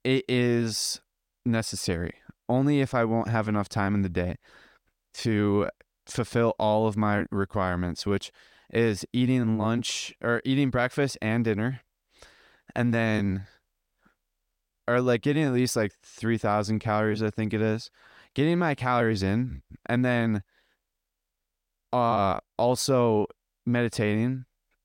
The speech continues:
and podcasting, and gym is on the wayside. If I have enough time to go to the gym, I will go to the gym. But that's all, like, my n-, like, that's what you have to have.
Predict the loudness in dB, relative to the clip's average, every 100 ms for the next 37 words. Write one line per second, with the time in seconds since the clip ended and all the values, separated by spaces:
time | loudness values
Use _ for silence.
0 | -4 0 0 0 0 -2 -6 _ -6 -4
1 | -4 -4 -4 -4 -4 -4 -4 -8 _ _
2 | _ _ _ _ _ _ _ _ -2 0
3 | 0 0 0 2 2 2 0 0 0 0
4 | 0 -2 0 -2 -4 -4 -4 -4 -8 -6
5 | -2 0 0 -2 0 0 0 0 0 -2
6 | 0 0 0 -2 2 2 2 -2 -2 -8
7 | -4 -6 -8 _ _ _ -20 _ _ _
8 | _ _ _ -6 -2 0 0 2 2 4
9 | 4 2 0 _ _ _ _ _ _ _
10 | -2 0 2 0 -2 -2 0 0 0 0
11 | 2 2 2 2 2 0